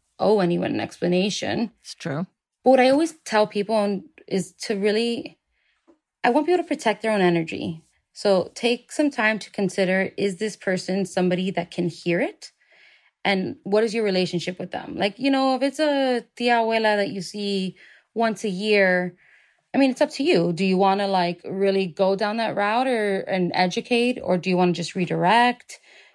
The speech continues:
Speaker 1: Sometimes I even kinda make light of it. Like, it happens with friends. You'll be going out, I don't know, people talking about diet. You're like, "Guys, is this what we're really talking about? Like, I haven't seen you in months. I don't really wanna talk about this."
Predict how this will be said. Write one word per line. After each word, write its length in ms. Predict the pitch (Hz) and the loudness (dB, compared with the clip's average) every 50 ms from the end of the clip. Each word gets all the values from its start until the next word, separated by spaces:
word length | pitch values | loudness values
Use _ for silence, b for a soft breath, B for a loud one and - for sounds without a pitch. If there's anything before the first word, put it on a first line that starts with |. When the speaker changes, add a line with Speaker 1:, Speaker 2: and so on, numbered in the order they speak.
| b b | b b
Speaker 1:
Sometimes 360 | - - 349 392 - 508 466 427 | 0 2 2 2 2 0 0 2
I 40 | 320 | 2
even 220 | 269 277 262 185 | 4 4 2 2
kinda 200 | - - 202 202 | 0 -2 0 2
make 160 | 185 175 175 | 2 2 2
light 200 | - 165 160 170 | 2 0 0 0
of 100 | 202 196 | 0 2
it. 240 | 233 262 269 - - b b b b b b b | 2 2 2 0 -4 b b b b b b b
Like, 120 | 208 208 | 0 0
it 80 | 285 277 | 0 0
happens 260 | 330 370 370 349 226 | 0 0 0 0 -2
with 140 | 175 170 - | -2 -4 -4
friends. 340 | - - 175 208 226 196 165 | 0 0 2 2 2 0 0
You'll 100 | 190 175 | 0 -2
be 100 | 190 175 | -2 -4
going 320 | 180 - 190 196 196 185 | 0 2 2 2 4 2
out, 280 | 185 190 190 190 190 180 | 2 2 2 2 2 4
I 100 | 180 185 | 2 2
don't 100 | 196 196 | 2 0
know, 80 | 175 | 0
people 200 | 156 196 196 190 | 0 0 -2 0
talking 160 | - 214 208 | 0 -2 0
about 140 | 220 208 190 | 0 -2 0
diet. 180 | 202 202 202 202 | 0 2 2 2
You're 100 | 208 226 | 2 0
like, 200 | 254 254 254 - - - - | 0 -2 -2 -6 -10 -10 -6
"Guys, 220 | - 349 339 294 - | -2 0 0 0 0
is 120 | 262 254 | -2 -4
this 120 | 381 415 480 | -4 -2 2
what 100 | 494 466 | 2 4
we're 100 | 453 440 | 4 4
really 160 | 440 427 415 | 4 2 4
talking 300 | - 427 415 392 415 403 | 4 2 0 2 -2 0
about? 260 | 381 403 403 392 - | 2 2 2 2 0
Like, 140 | - 285 302 | 0 -2 0
I 40 | 330 | 0
haven't 180 | 339 359 349 | 2 2 0
seen 120 | 339 339 320 | 0 2 2
you 80 | 330 | 2
in 60 | 320 | 2
months. 220 | 320 277 170 160 - | 2 2 0 0 0
I 20 | |
don't 80 | 240 277 | -2 0
really 140 | 302 302 294 | 2 4 4
wanna 160 | 277 277 277 | 2 4 2
talk 160 | 269 247 - | 2 2 2
about 180 | 160 - 160 - | 2 -2 -2 -4
this." 300 | - - 247 - - | -4 -4 -4 -4 -6